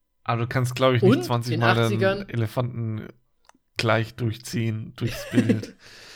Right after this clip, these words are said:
Speaker 1: Das ist wahrscheinlich problematischer
Speaker 2: Ja,
Speaker 1: dann.
Speaker 2: vielleicht. Vielleicht, vielleicht, ja. Ja, keine Ahnung. Aber das hat mich gestört
Speaker 1: Ja,
Speaker 2: irgendwie
Speaker 1: ich fand's halt
Speaker 2: trotzdem.
Speaker 1: auch dämlich.
Speaker 2: Dann lassen sie doch lieber so eine Szene
Speaker 1: Ja.
Speaker 2: weg.
Speaker 1: Ja.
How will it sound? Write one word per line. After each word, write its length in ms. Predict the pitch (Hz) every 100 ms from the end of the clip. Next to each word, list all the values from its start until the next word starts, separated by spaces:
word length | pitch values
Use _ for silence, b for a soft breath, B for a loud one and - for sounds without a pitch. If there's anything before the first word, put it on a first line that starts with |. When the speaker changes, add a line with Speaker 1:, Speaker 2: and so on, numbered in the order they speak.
| B B B B 139
Speaker 1:
Das 100 | -
ist 120 | -
wahrscheinlich 380 | 120 110 110 -
problematischer 800 | 107 117 117 107 101 117 101 113
Speaker 2:
Ja, 160 | 107
Speaker 1:
dann. 240 | 107 110 - -
Speaker 2:
vielleicht. 360 | 107 104 - _ B B B B B B B
Vielleicht, 680 | - 107 101 101 104 - -
vielleicht, 640 | - 104 - 123 - -
ja. 1080 | - - _ _ _ _ _ - - - -
Ja, 140 | 185
keine 360 | 135 156 139 120
Ahnung. 360 | 123 123 110 - -
Aber 180 | 127 135
das 160 | 135
hat 140 | 156 185
mich 160 | 190
gestört 540 | 170 - - 107 165 151
Speaker 1:
Ja, 40 |
Speaker 2:
irgendwie 160 | 131 120
Speaker 1:
ich 100 | -
fand's 200 | - 143
halt 100 | 123
Speaker 2:
trotzdem. 80 | 110 127
Speaker 1:
auch 80 | -
dämlich. 240 | 113 104
Speaker 2:
Dann 120 | 127
lassen 300 | 127 170 247
sie 80 | 240
doch 160 | 233 190
lieber 240 | 240 214
so 80 | 202
eine 100 | 190
Szene 400 | - 113 143 135
Speaker 1:
Ja. 160 | 123 117
Speaker 2:
weg. 280 | 104 - - - _ _ _ _ -
Speaker 1:
Ja. 360 | 101 113 123